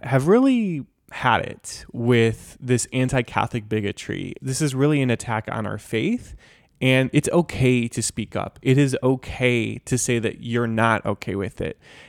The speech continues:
And just think about the ways that you are delighting Jesus and showing love to him, and in s-, all the ways that Christ has shown us love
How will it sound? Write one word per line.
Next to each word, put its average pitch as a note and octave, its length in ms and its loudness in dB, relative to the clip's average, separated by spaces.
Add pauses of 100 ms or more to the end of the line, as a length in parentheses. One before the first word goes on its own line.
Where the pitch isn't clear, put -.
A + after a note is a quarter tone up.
(120)
And C3 440 4 (280)
just F3 280 2
think D#3+ 200 0
about C3 260 4
the B2+ 80 2
ways A#2 300 2
that G2+ 140 -4
you A#2+ 640 -2
are A2+ 460 2 (580)
delighting C#3 520 6
Jesus G#2+ 640 -2 (100)
and A2+ 520 0
showing E3 320 4
love B2+ 240 4
to A2+ 80 -4
him, - 520 -10
and B2+ 180 0
in B2 100 2
s-, - 240 -10
all C#3 160 2
the D#3 100 4
ways C3 400 2
that A#2+ 200 0 (220)
Christ - 460 0
has A2 560 0 (880)
shown C3 300 4
us A#2 260 2
love G2+ 580 -6